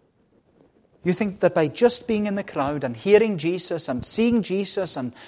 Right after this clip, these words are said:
and listening to Jesus, that it's enough for salvation. But like Judas was wrong,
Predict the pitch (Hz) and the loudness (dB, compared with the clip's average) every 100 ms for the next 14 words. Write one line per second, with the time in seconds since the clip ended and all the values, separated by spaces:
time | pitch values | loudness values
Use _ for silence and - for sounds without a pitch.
0 | - 156 156 220 220 247 220 208 156 185 | -8 -2 6 6 6 0 0 -2 0 0
1 | 175 165 - 143 - - - - 185 180 | 0 -4 -2 -4 -6 -12 -6 -2 0 2
2 | 208 226 - 202 170 131 120 - 123 _ | 2 2 0 -2 -2 -4 -6 -10 -14 _
3 | _ _ _ _ _ _ _ _ _ _ | _ _ _ _ _ _ _ _ _ _
4 | _ _ _ _ - 151 160 185 - 170 | _ _ _ _ -4 2 2 2 -2 0
5 | 190 185 - - 120 113 110 | 0 0 -2 -8 -8 -8 -10